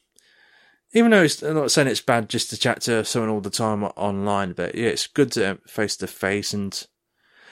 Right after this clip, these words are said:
you know, I think you can always tell how, how well a craft does, uh, sort of event does if the,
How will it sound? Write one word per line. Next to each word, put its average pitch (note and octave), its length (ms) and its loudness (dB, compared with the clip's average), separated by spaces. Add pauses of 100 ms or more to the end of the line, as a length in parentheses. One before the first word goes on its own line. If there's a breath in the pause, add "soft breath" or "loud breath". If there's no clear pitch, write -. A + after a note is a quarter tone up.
(160 soft breath)
you - 140 2
know, B2 100 0
I B2+ 100 2
think D#3 280 0
you D3 160 2
can E3 180 2
always F3 280 6
tell C3+ 280 2
how, A#2+ 340 -2
how A#2 160 0
well A#2 320 4
a G2+ 40 2
craft - 480 -4
does, G#2+ 300 -6
uh, G#2+ 220 -2 (120)
sort E2+ 200 -4
of F#2 140 -2
event A2 400 -2
does G2+ 300 0
if - 400 -4
the, G2 400 0